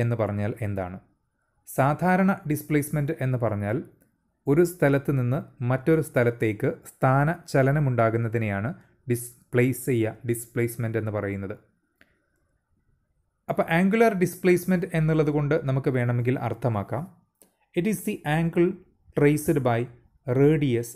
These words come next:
at the center. എന്ന് പറഞ്ഞാൽ, ഇപ്പോൾ നമ്മൾ എപ്പോഴും ഒരു ബോഡി, ആ ബോഡി ഇങ്ങനെ കറങ്ങുകയാണ്,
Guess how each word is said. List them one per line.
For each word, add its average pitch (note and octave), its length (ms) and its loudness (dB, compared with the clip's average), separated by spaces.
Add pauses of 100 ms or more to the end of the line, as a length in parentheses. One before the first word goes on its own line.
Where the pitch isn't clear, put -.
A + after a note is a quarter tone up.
(140)
at A2 120 -4
the A2 100 -6
center. G#2 260 -6 (1300)
എന്ന് D3 160 2
പറഞ്ഞാൽ, G#2 300 -2 (720)
ഇപ്പോൾ D3+ 180 2 (280)
നമ്മൾ D#3 180 2 (220)
എപ്പോഴും D#3 280 2 (140)
ഒരു D3 160 2
ബോഡി, A#2+ 220 0 (580)
ആ D3 120 -4
ബോഡി D3+ 220 2
ഇങ്ങനെ D3 260 -2
കറങ്ങുകയാണ്, A2+ 420 -2